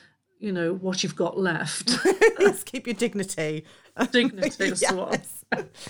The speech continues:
Speaker 2: So along the way, do you think there's anything that you, that you know now that you wish you'd learned sooner?
Speaker 1: Actually, yes, I was thinking about this, and,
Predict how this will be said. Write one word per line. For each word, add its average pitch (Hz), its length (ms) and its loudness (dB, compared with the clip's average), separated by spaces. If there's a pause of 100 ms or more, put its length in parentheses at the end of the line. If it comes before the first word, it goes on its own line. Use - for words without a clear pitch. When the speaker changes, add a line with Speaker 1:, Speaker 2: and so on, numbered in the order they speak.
(360)
Speaker 2:
So - 160 0
along 427 480 4 (100)
the 415 60 4
way, 196 540 4
do 285 120 -8
you 320 60 -2
think 415 260 -4
there's 359 220 -2
anything 285 640 -2 (920)
that 247 140 -4
you, 226 280 -2 (200)
that 214 140 -6
you 240 120 0
know 254 440 4
now 208 520 4
that 190 140 -2
you 190 180 -4
wish 208 380 -6
you'd 196 160 -6
learned 185 300 -2
sooner? 170 580 -4 (2750)
Speaker 1:
Actually, 311 640 2
yes, 277 260 2
I 269 80 0
was 254 140 0
thinking 269 320 -2
about 190 260 0
this, 165 280 -2
and, 208 280 -4